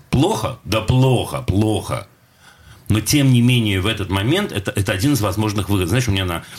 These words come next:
на одном выступлении в Москве была ситуация, когда-то пару лет назад, я прямо её запомнил.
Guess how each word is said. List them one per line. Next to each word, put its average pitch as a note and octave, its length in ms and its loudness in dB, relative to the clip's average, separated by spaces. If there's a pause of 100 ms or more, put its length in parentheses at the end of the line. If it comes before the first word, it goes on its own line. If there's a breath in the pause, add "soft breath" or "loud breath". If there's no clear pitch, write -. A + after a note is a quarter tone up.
(140)
на F2+ 80 -2
одном E2+ 200 -4
выступлении B2 440 0
в F2+ 80 -2
Москве D#2+ 400 -4
была D#2 220 -2
ситуация, G2+ 500 -4
когда-то D2 320 -4
пару E2 220 -4
лет D#2+ 160 -6
назад, F2+ 280 -2
я D2+ 100 -6
прямо D#2 200 -6
её D2+ 100 -2
запомнил. D2 480 -4